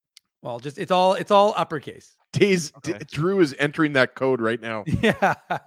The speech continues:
Speaker 1: So I C
Speaker 3: Ten,
Speaker 1: beer,
Speaker 3: ten the
Speaker 1: ten
Speaker 3: letter
Speaker 1: off.
Speaker 3: or ten the number?
Speaker 1: Ten the number.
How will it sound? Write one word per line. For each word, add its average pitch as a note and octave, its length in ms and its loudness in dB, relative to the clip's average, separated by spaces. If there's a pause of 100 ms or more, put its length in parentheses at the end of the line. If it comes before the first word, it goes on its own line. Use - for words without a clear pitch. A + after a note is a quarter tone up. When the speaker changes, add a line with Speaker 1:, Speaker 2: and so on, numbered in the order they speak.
(540)
Speaker 1:
So - 240 -16
I F3 220 0
C A3+ 160 -4
Speaker 3:
Ten, A3 80 -2
Speaker 1:
beer, F#3+ 200 4
Speaker 3:
ten A#3 140 4
the A#3+ 60 4
Speaker 1:
ten G3 120 2
Speaker 3:
letter A3 160 2
Speaker 1:
off. D4 100 -2
Speaker 3:
or C4 80 -4
ten G#3+ 280 -6
the G#3 100 -8
number? D#3 440 -8 (380)
Speaker 1:
Ten D#3+ 180 -6
the D#3+ 60 -6
number. C3+ 320 -12